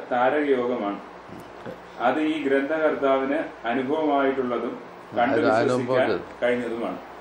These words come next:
Speaker 2: അതായത് സദാശിവ ബ്രഹ്മേന്ദ്ര സ്വാമികൾ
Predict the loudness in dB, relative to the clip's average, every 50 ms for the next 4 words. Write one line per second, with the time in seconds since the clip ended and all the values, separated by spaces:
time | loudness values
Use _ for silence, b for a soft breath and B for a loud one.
0 | -16 -12 -4 0 2 2 2 4 4 8 10 10 10 10 8 8 8 8 8 8
1 | 8 8 6 6 8 8 8 8 8 6 6 4 4 4 4 4 4 4 4 4
2 | 6 6 6 6 6